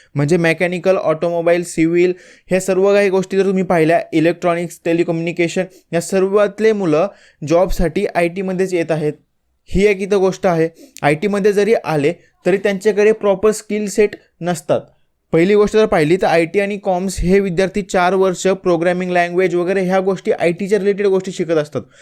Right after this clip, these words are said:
परंतु इतर जे ब्रँचवाले आहेत त्यांची कोर, कोर, अ, म्हणजे कोर नॉलेज ते घेत असतात. जसं की इलेक्ट्रॉनिक्सचे मुलं इलेक्ट्रॉनिक्सचं नॉलेज घेणार, सिव्हिलचे लो-, मुलं हे सिव्हिलचं नॉलेज घेणार.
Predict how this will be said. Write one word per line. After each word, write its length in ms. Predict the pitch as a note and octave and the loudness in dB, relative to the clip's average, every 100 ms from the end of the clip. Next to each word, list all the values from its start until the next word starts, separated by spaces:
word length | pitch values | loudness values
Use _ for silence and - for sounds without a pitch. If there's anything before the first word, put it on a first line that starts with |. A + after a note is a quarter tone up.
| - _ | -20 _
परंतु 220 | F3 F3+ | -2 0
इतर 340 | G3 F3+ F3+ G3+ | -2 0 0 2
जे 140 | G#3+ | 0
ब्रँचवाले 480 | F#3+ F#3+ F#3 F#3+ F#3 | 2 -2 -2 -2 0
आहेत 200 | D#3 F3+ - _ - | 0 -2 -6 _ -2
त्यांची 320 | F3+ F3+ A3 | -2 -4 -10
कोर, 400 | - G#3 G#3+ A3 - _ _ - | -2 2 2 2 -6 _ _ 2
कोर, 240 | G3 A3 - _ | 2 4 -2 _
अ, 300 | E3 E3 D#3 - _ | -2 0 -2 -8 _
म्हणजे 340 | D#3 E3 G3 - _ _ | -6 0 0 -2 _ _
कोर 180 | F#3+ G#3 | 2 4
नॉलेज 380 | G#3+ G#3 G3+ G3 | 4 2 2 2
ते 60 | G#3 | 0
घेत 240 | F3 F#3 | 2 2
असतात. 200 | F#3 G3+ | 0 0
जसं 220 | F3 F#3 | -2 -2
की 100 | F#3+ | 2
इलेक्ट्रॉनिक्सचे 500 | F#3 F3+ F#3+ F#3 F#3 | 2 2 0 -2 -2
मुलं 180 | F#3 F#3 | 0 0
इलेक्ट्रॉनिक्सचं 500 | F3 E3+ F3+ F3+ F#3 | 0 0 -2 -4 -4
नॉलेज 160 | E3+ D#3+ | -6 -4
घेणार, 260 | E3 E3+ | -2 -2
सिव्हिलचे 540 | E3+ E3+ F3+ F3+ F#3+ F3 | 0 0 2 2 0 -2
लो-, 460 | - - - - | -4 -10 -20 -4
मुलं 160 | D#3 F3 | 0 2
हे 160 | F#3 G#3+ - _ - | 0 -4 -10 _ -4
सिव्हिलचं 480 | F3 F#3 G#3+ G#3+ | -2 0 -2 -2
नॉलेज 240 | F#3 F3+ E3 | 0 -2 0
घेणार. 240 | E3 F#3 | -2 -2